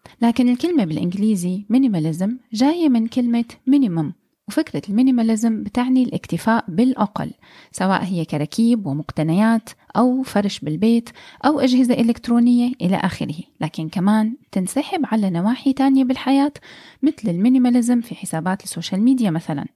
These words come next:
وهي كفكرة من الأمور المرنة. المينيماليزم في إله سبيكترم واسع، يعني طيف أو خط، وعلى امتداد هذا الطيف فينا كل واحد مننا يختار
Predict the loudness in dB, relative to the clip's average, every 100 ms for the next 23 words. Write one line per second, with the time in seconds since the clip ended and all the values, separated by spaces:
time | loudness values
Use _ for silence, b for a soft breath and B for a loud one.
0 | b b b b -2 0 0 0 0 0
1 | 0 0 0 -2 -2 0 0 2 2 0
2 | -2 0 0 2 0 -2 -8 _ _ _
3 | -2 2 2 2 2 2 0 -2 -4 -8
4 | -4 0 0 -2 -6 -6 -4 -4 -4 -2
5 | -2 -2 -4 -2 -2 -2 -2 -4 B B
6 | B -4 -2 -2 -2 0 2 2 0 -6
7 | -4 -4 -2 -2 -2 -6 -20 _ -8 -4
8 | -2 -2 -4 0 0 0 -2 0 0 -2
9 | -2 0 2 0 0 0 0 -2 B B
10 | B -8 -2 -2 -2 -2 0 2 2 0
11 | -4 0 2 2 2 0 -2 -4 -4 -2
12 | 0 2 0